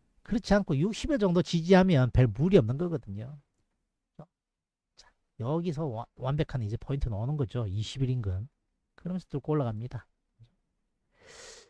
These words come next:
자, 그래서 포인트가 상당히 중요합니다. 매수 포인트. 한전도 지금 현재는 조금 물려있는 상황이니까. 자,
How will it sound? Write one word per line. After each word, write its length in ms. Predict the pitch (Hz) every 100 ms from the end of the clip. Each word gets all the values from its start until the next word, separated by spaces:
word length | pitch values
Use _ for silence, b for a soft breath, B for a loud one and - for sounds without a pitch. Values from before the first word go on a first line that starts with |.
| B _ _ _ -
자, 320 | 127 101 -
그래서 380 | 156 160 160 123
포인트가 380 | - 190 202 214
상당히 300 | 165 139 156
중요합니다. 800 | - 123 123 185 175 110 113 92
매수 260 | 117 117 -
포인트. 500 | 147 151 - 107 113
한전도 800 | - 143 151 175 175 151 127 120
지금 260 | - 147 165
현재는 480 | 135 135 143 165 151
조금 280 | 156 143
물려있는 440 | 117 135 185 165 160
상황이니까. 880 | 156 160 170 135 104 143 131 110 95 - _ _ _ _ _ _ _ _ - - B B B B B B _
자, 320 | 165 147 127